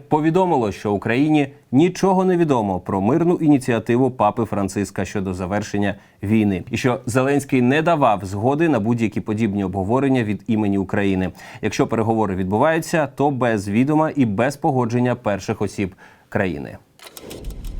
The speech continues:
Спікер Палати представників Конгресу С Ш А, представник республіканської партії Кевін Маккарті категорично заперечив російському журналісту, який сказав, що Маккарті не підтримує надання Штатами військової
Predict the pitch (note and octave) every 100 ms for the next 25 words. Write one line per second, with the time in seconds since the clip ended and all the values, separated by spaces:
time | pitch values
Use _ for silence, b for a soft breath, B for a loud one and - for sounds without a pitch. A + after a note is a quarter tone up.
0 | - - - - - E3 C3 A2 - B2
1 | D3+ E3 C#3+ C3+ D3 C3+ B2+ B2+ - A#2
2 | A2+ G#2+ A2 - D3 B2+ G#2+ G#2 - A#2
3 | D3 D3 B2 - A2 D3+ D#3 - D3+ D3
4 | A#2+ G#2 A2+ G#2 D3 C#3 A#2 G#2+ G2+ E3
5 | E3+ D#3+ E3 D3+ D#3 D3+ C#3 B2 B2 D#3+
6 | - A#2 F#2+ G#2 A#2+ C#3 D3 C3 G#2+ G#2
7 | D#3+ D#3 D#3 C#3+ C#3 C3 B2 G#2 - G#2
8 | G2 A#2+ A2+ A2+ A#2 A2 - G2+ F#2+ F#2+
9 | - G#2+ - G2 G#2+ C#3+ E3 - A2 G2+
10 | F#2+ F#2 G2 G2 G#2+ G#2 F2+ - G#2 F#2+
11 | F#2 F#2 A2 - G#2+ G2